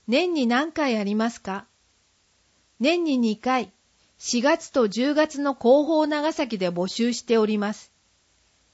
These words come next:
平成三十年十月募集分の受診期間は、平成三十一年一月一日から三月三十一日となります。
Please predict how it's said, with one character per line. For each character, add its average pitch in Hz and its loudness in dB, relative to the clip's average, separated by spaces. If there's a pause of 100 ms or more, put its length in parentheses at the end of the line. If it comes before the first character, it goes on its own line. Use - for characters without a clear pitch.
(200)
平 302 0
成 330 -2
三 311 0
十 330 0
年 269 0
十 262 0
月 294 0
募 254 0
集 269 -4
分 269 -2
の 269 0
受 226 -2
診 277 -2
期 - -12
間 269 2
は、 196 -4 (520)
平 294 2
成 302 -2
三 302 -2
十 233 0
一 226 -8
年 247 -2
一 269 -6
月 311 -2
一 285 -4
日 311 -2
か 226 -4
ら 196 -4 (280)
三 339 -2
月 320 0
三 285 0
十 254 0
一 240 -4
日 311 -2
と 269 2
な 214 4
り 196 0
ま 190 0
す。 - -18